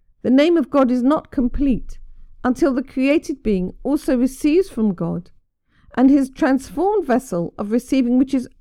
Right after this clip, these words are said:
only for the sake of giving, is thus revealed. And when it happens with all of us, that will be the Gemara Tikkun, the end of the Tikkun and the redemption.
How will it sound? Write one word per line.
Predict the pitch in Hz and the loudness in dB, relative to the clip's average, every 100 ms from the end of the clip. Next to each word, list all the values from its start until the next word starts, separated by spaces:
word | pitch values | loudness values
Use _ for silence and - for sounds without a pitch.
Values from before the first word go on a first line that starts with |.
| - | 0
only | 320 392 381 | 2 2 0
for | 214 | -2
the | 220 | -6
sake | - 196 - | -2 -4 -4
of | 180 | -6
giving, | 196 180 170 175 - | -6 -4 -6 -6 -6
is | 233 | -2
thus | 247 349 - | 0 -2 -2
revealed. | 294 226 214 165 160 170 _ _ _ _ _ - | -4 0 0 0 -4 -8 _ _ _ _ _ 0
And | 262 | 2
when | 294 330 | 4 2
it | 320 | -2
happens | 330 - 302 | -2 0 0
with | 269 262 - | 0 -4 -2
all | 302 381 | 0 2
of | 208 | 0
us, | 196 - - - | -4 -6 -14 -4
that | 254 - | -4 -2
will | 285 | -4
be | 233 214 196 196 - | -2 -2 -2 -4 -6
the | 233 | -4
Gemara | 254 208 185 220 | -2 0 0 -2
Tikkun, | - 240 - 359 208 175 - - - | -4 -8 -2 2 2 0 -10 -20 -10
the | 208 - | -6 -2
end | 214 208 | -2 -2
of | 202 | -4
the | 226 | -6
Tikkun | 240 - 427 339 - | -8 -6 -2 -2 -2
and | 185 | -2
the | 208 | -2
redemption. | 233 294 254 - 180 175 | -2 -2 -4 -8 -8 -8